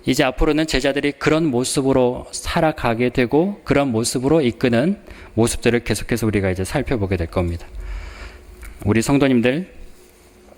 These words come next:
우리 삶의 우선이, 우리 삶의 기준이 어디 있는지를 늘 기억하시고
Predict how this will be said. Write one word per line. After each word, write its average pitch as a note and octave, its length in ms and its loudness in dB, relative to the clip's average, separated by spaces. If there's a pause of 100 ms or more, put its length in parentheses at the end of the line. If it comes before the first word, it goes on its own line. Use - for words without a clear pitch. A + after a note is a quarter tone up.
(220)
우리 B2+ 200 4
삶의 A2 840 0
우선이, C3+ 480 0 (160)
우리 G#2+ 180 0
삶의 A2+ 680 0 (340)
기준이 B2+ 560 0 (400)
어디 A#2+ 260 2
있는지를 A2+ 400 2
늘 G2+ 280 2
기억하시고 A2 840 -4